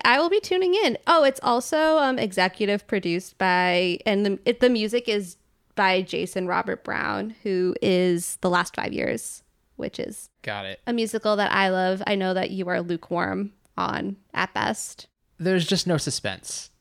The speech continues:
Speaker 2: You know, you know the beginning and the end. The,
Speaker 1: But it's
Speaker 2: the,
Speaker 1: about the characters.
Speaker 2: the format, the format of the thing makes no sense. Like, one person moves forward, the other person moves backward.
Speaker 1: No, I
Speaker 2: It just,
Speaker 1: love
Speaker 2: uh,
Speaker 1: it.
Speaker 2: I don't
Speaker 1: No,
Speaker 2: know.
Speaker 1: I wanna write
Speaker 2: It doesn't
Speaker 1: something
Speaker 2: work
Speaker 1: in
Speaker 2: for
Speaker 1: that
Speaker 2: me.
Speaker 1: format someday. So do, are you telling me that you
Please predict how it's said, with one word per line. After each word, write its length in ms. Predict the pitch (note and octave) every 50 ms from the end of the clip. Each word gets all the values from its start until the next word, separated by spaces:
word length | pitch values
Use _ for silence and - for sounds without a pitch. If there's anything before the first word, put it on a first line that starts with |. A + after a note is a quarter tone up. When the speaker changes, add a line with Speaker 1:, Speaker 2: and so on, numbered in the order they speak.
| _ _
Speaker 2:
You 100 | C3+ C3
know, 220 | A2+ A2 A2+ A2+
you 160 | A#2 B2 C3+ C3+
know 160 | C#3+ D3+ D#3+
the 80 | D#3
beginning 440 | D3+ D3+ C#3+ C3+ C3 B2+ B2+ B2+ B2+
and 80 | A#2+ A#2+
the 120 | A#2 - -
end. 260 | A2 A2+ A#2 A2+ A#2+ - - - - _ _ -
The, 60 | D3
Speaker 1:
But 280 | D3 D3 D#3+ D#3+ - - -
it's 160 | F#4 F#4 -
Speaker 2:
the, 300 | G#4+ G#4 - D3 D#3+ E3+
Speaker 1:
about 320 | E4 D#4+ E4 E4+ E4+ -
the 120 | - E4 D#4 - -
characters. 880 | - - - - C#4 C#4 C#4+ C#4 C#4+ C#4+ C4+ - - C4+ C4+ C4+ C4+ C4
Speaker 2:
the 60 | C4
format, 540 | B3+ B3+ B3 F#3 E3+ E3 D#3 D3+ C#3+ - - - - -
the 120 | D#3 F3 E3+
format 500 | - - A3+ A#3+ A#3 A3 G3 F3+ E3+ D#3+
of 140 | D3+ C#3+
the 100 | C#3+ D3
thing 300 | C3+ - - E3+ D#3+ D#3
makes 260 | D3+ D3 D3 C#3+ - -
no 200 | D#3+ E3 D#3+ D#3+
sense. 420 | D#3+ - - D3+ B2 A#2 - -
Like, 160 | C3+ B2+ -
one 300 | B2+ A#2+ C3+ C#3+ D3 D3+
person 360 | - D#3+ D3+ D3 C#3 - D3
moves 240 | C3+ C3+ C#3 C3 -
forward, 460 | - - C#3 A#2+ B2+ C3 C#3 C3+ C3+
the 80 | B2+ C3
other 160 | B2+ B2+ B2+
person 380 | B2+ - C3+ C3 B2+ - C#3 B2+
moves 180 | B2 B2 A2+
backward. 300 | - - A2+ A2+ B2 B3+
Speaker 1:
No, 260 | C#4+ D4+ D#4 E4 E4+ E4+
I 140 | E4+ E4
Speaker 2:
It 80 | E4 D#4
just, 160 | D4 C#4+ D4+
Speaker 1:
love 220 | D#4+ D#4+ E4 E4+ D#4+
Speaker 2:
uh, 100 | D#4 D#4+
Speaker 1:
it. 380 | D#4+ D#4 D4+ D4 C#4 C4 - -
Speaker 2:
I 80 | - B3+
don't 0 |
Speaker 1:
No, 120 | C#4 D4
Speaker 2:
know. 80 | D4+ D4+
Speaker 1:
I 180 | D4 C4+ C4+ B3+
wanna 320 | B3 B3 C4 C#4 D4+ D4+
write 240 | B3 A#3 A#3+ C4 B3
Speaker 2:
It 160 | - C4+ B3+
doesn't 80 | - -
Speaker 1:
something 180 | B3+ B3 A#3+ A#3+
Speaker 2:
work 100 | A3+ A#3
Speaker 1:
in 140 | B3 B3
Speaker 2:
for 20 | B3
Speaker 1:
that 160 | B3 B3 A3
Speaker 2:
me. 60 | G3+ G3+
Speaker 1:
format 400 | A3+ A#3 A#3+ B3+ B3+ - - -
someday. 340 | A#3 A3 G#3+ G#3 F#3+ E3+
So 140 | F#3 - G#3
do, 100 | F#3+ G#3 -
are 80 | - A3+
you 100 | A3 A3+
telling 340 | - - - A3+ A3+ A#3 A#3
me 140 | A#3 A#3+ A#3
that 160 | A3 G#3+ -
you 480 | G#3 G#3 G#3+ G#3+ G#3 G#3 G#3 G3 -